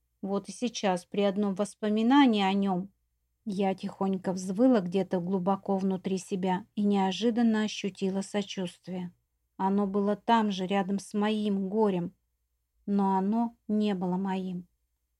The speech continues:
Только теперь я вспомнила про странные команды, которые во время неудачного побега первое время помогали мне уворачиваться от песчаных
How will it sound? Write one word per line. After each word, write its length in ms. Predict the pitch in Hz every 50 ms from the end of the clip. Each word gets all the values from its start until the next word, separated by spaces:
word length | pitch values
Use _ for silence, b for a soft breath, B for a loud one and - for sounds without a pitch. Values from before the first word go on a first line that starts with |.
| _ _ _ _ _ _ _ _ _ _ _ -
Только 280 | 208 208 202 - - 220
теперь 420 | - 254 247 - - 240 220 202
я 160 | 190 190 190
вспомнила 640 | 185 - - _ _ 233 240 247 247 226 208 190 180
про 200 | - - 190 190
странные 540 | - - _ - 202 208 202 208 208 214 208
команды, 520 | - - 226 226 226 220 202 185 180 185
которые 440 | 185 - 190 190 - 202 202 202 190
во 140 | 196 202 196
время 320 | 196 202 208 202 196 196
неудачного 680 | 196 196 196 196 190 196 190 185 - - - 196 190 180
побега 500 | - 196 190 190 202 247 262 208 190 180
первое 460 | 175 - 202 214 208 185 196 196 185
время 320 | 185 202 226 240 247 233
помогали 560 | 226 - 190 185 190 185 180 196 214 220 220
мне 240 | 208 202 196 202 208
уворачиваться 840 | 214 202 208 208 196 190 190 185 185 - 214 202 202 - - - 202
от 120 | 202 202 _
песчаных 600 | - 190 - - - - 185 180 175 190 202